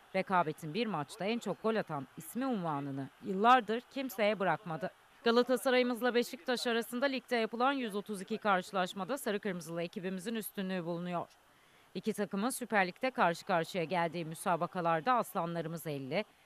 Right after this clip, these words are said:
Beşiktaş ise otuz dokuz kez sahadan galibiyetle ayrıldı. Taraflar kırk üç müsabakada eşitliği bozamazken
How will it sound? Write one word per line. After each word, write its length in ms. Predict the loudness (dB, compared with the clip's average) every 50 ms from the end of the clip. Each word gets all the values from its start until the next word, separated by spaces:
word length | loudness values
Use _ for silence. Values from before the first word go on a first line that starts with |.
| _ -6
Beşiktaş 480 | -6 -4 -4 -6 -2 0 2 2 2 0
ise 120 | -4 -8
otuz 320 | -8 -8 -8 -12 -10 -6
dokuz 300 | -6 -6 -6 -6 -12 -8
kez 180 | -6 -6 -6 -4
sahadan 440 | 0 2 2 2 4 4 2 2 4
galibiyetle 580 | 4 4 4 2 0 -4 -6 -6 -4 -2 0
ayrıldı. 480 | 0 2 0 0 -2 -6 -6 -6 -8 -10 _ _ _ _ _ _ _ _ _ _ _ _ -20 _ _ 2
Taraflar 460 | 4 6 6 6 6 6 4 4 4
kırk 280 | 2 -2 -4 -4 -4
üç 160 | -10 -8 -6 -6
müsabakada 640 | -4 -2 0 2 2 2 2 0 0 0 0 2
eşitliği 520 | 2 0 -2 -6 -14 -12 -8 -4 -4 -2 -2
bozamazken 760 | -2 -2 -2 -4 -4 -4 -4 -6 -8 -6 -2 -2 -2 -2